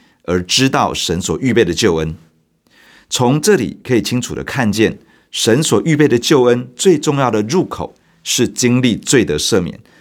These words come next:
而人被神拯救的意思，其实是从罪恶的权势之中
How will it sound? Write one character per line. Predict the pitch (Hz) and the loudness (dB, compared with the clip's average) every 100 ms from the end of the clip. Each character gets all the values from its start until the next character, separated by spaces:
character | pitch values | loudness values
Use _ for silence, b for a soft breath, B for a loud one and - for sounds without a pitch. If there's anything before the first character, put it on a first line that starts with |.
| b | b
而 | - 113 117 | 0 2 0
人 | 104 98 95 131 | -2 0 2 0
被 | 135 165 123 | 2 2 2
神 | - 82 98 - | -4 -4 -4 -2
拯 | 123 85 73 | -2 -4 -4
救 | - 139 | 0 0
的 | 104 | 0
意 | 156 123 | -4 -4
思， | - 73 b b b b _ | -6 -8 b b b b _
其 | - 107 160 | -4 0 0
实 | - 98 | 0 0
是 | - 110 | 0 -2
从 | 92 85 95 | -2 -4 -6
罪 | - - 160 123 | -6 0 2 2
恶 | 117 | 0
的 | 120 | -2
权 | - 82 90 | -4 -6 -6
势 | 113 123 | -4 -4
之 | 127 | -2
中 | 135 120 | 0 0